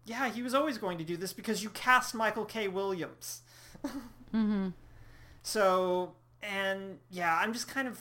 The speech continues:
Speaker 1: grappling with whether or not I care about what's happening anymore. So even the idea of a question of us finding out
Speaker 2: Mm-hmm.
Speaker 1: the truth, provided that the truth is that Nas didn't do this,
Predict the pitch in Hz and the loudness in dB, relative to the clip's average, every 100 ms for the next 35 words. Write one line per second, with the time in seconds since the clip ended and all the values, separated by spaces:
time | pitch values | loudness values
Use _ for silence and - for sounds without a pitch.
0 | - 185 165 185 180 190 175 165 156 170 | -14 -10 2 6 6 4 -2 -4 -6 -2
1 | 165 170 165 165 151 151 151 - 160 156 | 0 2 2 2 0 -2 -6 -6 -4 0
2 | 151 151 147 143 160 147 143 - 151 180 | 0 0 0 -2 -2 -2 -4 -6 -8 -8
3 | 175 190 202 214 220 220 - 185 160 - | -8 -8 -6 -2 -2 -2 -4 -4 -4 -6
4 | 233 262 240 220 214 180 185 190 175 - | -4 -2 -2 2 4 4 2 0 0 -2
5 | 165 160 170 160 156 - 170 151 147 151 | -2 0 -4 -2 -2 -2 -2 -2 -6 -4
6 | 151 139 - - - - - - 214 214 | 0 0 -2 -8 -18 -20 -20 -4 2 2
7 | 160 160 - - 185 175 139 - - 175 | 4 0 0 0 2 4 0 -6 -6 -2
8 | 160 175 170 165 143 156 151 139 180 143 | 6 6 6 0 -4 -4 -6 -8 -6 -6
9 | 170 160 147 147 156 151 147 147 156 139 | -4 -4 -4 -8 -6 -4 -4 -6 -10 -12
10 | 143 143 143 151 147 - | -12 -14 -12 -12 -12 -14